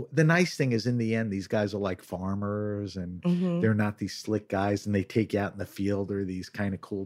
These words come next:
Speaker 1: things. So tell me about some of the people you met. What were, what were some of the wines that impressed you? Give me an overall takeaway at the end when you left there.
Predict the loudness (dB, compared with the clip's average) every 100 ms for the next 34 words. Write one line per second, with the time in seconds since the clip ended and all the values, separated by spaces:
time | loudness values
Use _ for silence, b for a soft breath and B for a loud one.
0 | -4 -4 -4 B B B 2 2 4 4
1 | 4 4 4 2 2 2 2 0 -2 -2
2 | -2 -2 -2 -4 -4 -8 _ _ _ _
3 | _ _ -2 4 4 4 -2 -2 b b
4 | b 2 4 2 2 2 4 2 2 -2
5 | 0 0 -2 -4 -2 -2 -2 -6 -2 0
6 | 0 0 2 4 4 6 6 6 6 6
7 | 2 2 2 2 0 0 -4 -6 -6 -6
8 | -10 -12 -12 -12 -10 -10 -12 -14 -16 -16